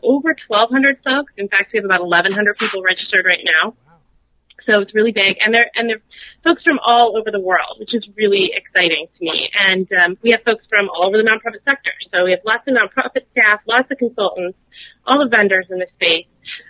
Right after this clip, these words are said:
um, and then we have executive directors, you know, marketing people, fundraising folks, program staff,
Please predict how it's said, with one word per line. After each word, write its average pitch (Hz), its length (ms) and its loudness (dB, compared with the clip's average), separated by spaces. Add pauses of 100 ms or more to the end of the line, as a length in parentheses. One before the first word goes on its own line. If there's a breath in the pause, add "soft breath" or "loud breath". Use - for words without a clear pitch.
(120)
um, 196 280 2
and 208 100 0
then 220 80 2
we 226 160 2
have 185 280 4
executive 233 500 -2
directors, - 640 -4 (100)
you 196 60 -16
know, 185 100 -16
marketing 233 540 -2
people, 214 320 -4 (100)
fundraising 208 560 -2
folks, 196 300 -2 (100)
program 202 540 -2 (100)
staff, 180 320 2